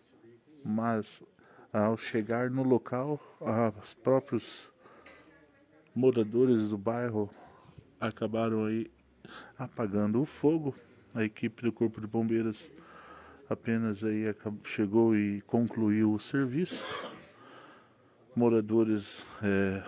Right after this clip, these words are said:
por meios próprios, acabaram, é, acabando, acabando com este fogo, que acabou aí destruindo por completo, né, este veículo.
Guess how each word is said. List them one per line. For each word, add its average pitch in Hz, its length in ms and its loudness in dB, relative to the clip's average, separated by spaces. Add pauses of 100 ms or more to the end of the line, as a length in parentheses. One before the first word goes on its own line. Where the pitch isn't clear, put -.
(140)
por 107 160 -2
meios 107 340 0
próprios, 107 500 -2
acabaram, 104 580 -4 (800)
é, 98 340 -4 (260)
acabando, 107 640 0 (400)
acabando 107 480 -2
com 110 180 -2
este - 260 -4
fogo, 139 540 -4 (920)
que 123 220 0
acabou 117 640 0
aí 113 180 -4
destruindo 120 760 -2
por 113 260 -2
completo, 123 760 -2
né, 110 180 -4 (560)
este 113 380 -6
veículo. 110 920 0